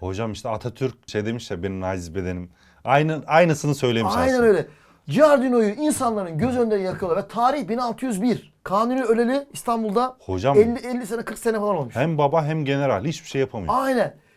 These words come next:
Speaker 2: Engizisyon acayip güçlü Recep'ciğim. Ve Giardino orada tabii ki ölüyor. Sonra ne gariptir ki bin sekiz yüz seksen dokuzda Roma hükümeti orada Giardino'nun heykelini yapıyor.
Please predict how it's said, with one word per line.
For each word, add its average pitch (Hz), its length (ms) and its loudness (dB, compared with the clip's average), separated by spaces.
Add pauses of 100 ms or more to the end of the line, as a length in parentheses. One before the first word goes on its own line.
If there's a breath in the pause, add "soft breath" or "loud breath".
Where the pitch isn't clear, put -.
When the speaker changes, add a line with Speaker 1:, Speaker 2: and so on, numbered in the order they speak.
(160 soft breath)
Speaker 2:
Engizisyon 262 500 -2 (100)
acayip 214 260 -4
güçlü 165 240 -6
Recep'ciğim. 147 420 -8 (300 soft breath)
Ve 247 80 -4
Giardino 208 720 -2 (400)
orada 165 500 0
tabii 143 240 -8
ki - 100 -16
ölüyor. 127 300 -8 (120)
Sonra 202 460 0
ne 262 80 0
gariptir 180 460 -2
ki 123 200 -10 (120)
bin 269 120 -4
sekiz 214 200 -6
yüz 151 120 -10
seksen 180 360 -10
dokuzda 151 460 -8 (400 soft breath)
Roma 226 260 0
hükümeti 147 500 -6 (180)
orada 226 260 2
Giardino'nun 185 600 -2
heykelini 156 440 -6
yapıyor. 156 360 -8